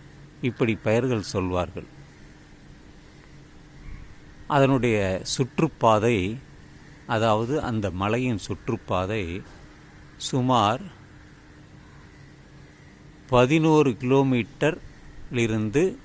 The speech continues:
பதிமூணு கிலோமீட்டர் என்று சொல்வார்கள். ஒவ்வொரு பௌர்ணமி அன்றும் பல பக்தர்கள் கிரிவலம் செய்து வருகிறார்கள்.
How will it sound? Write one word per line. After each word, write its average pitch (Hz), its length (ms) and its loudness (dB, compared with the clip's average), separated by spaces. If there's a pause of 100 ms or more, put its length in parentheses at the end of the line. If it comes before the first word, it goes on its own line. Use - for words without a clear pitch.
பதிமூணு 139 720 2
கிலோமீட்டர் 113 800 -2 (580)
என்று 110 320 -4
சொல்வார்கள். 98 680 -6 (1700)
ஒவ்வொரு 156 500 6 (260)
பௌர்ணமி 143 580 4
அன்றும் 110 440 -2 (2500)
பல 151 240 4
பக்தர்கள் 113 640 2 (1160)
கிரிவலம் 127 640 2
செய்து 113 340 -2
வருகிறார்கள். 92 840 -4